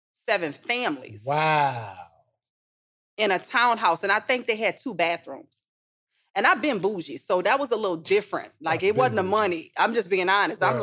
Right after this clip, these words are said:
Speaker 1: like, "Wait, now, hold up. The bathroom, all these people in the bathroom?" Like, it was, it became intense. And then you got different behaviors. All of my, you know,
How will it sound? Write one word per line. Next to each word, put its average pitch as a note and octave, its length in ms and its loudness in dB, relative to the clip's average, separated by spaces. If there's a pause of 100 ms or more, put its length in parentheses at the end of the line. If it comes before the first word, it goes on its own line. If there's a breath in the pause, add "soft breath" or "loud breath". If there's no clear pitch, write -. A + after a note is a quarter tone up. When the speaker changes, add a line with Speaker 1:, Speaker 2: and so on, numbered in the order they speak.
(120)
Speaker 1:
like, D#3 40 -8
"Wait, F3 260 -2
now, C#3+ 220 -8
hold F#3+ 280 -2
up. A#2+ 240 -8
The D#3+ 80 -6
bathroom, B3+ 560 2
all C4 160 4
these C4+ 160 -6
people C4+ 240 -2
in E3+ 60 2
the D#3 100 -2
bathroom?" G4+ 580 2
Like, G#3+ 180 2
it A#3 140 0
was, G#3+ 260 -2 (320 loud breath)
it G#3 200 0
became G3+ 400 -2
intense. - 760 -4 (540)
And A3 120 -4
then B3+ 140 2
you C#4+ 80 0
got A3+ 180 2
different A#3 300 -2
behaviors. A3 800 0
All G3+ 200 4
of A3 80 -2
my, F3+ 240 0 (100)
you A3+ 140 -8
know, E3+ 400 -2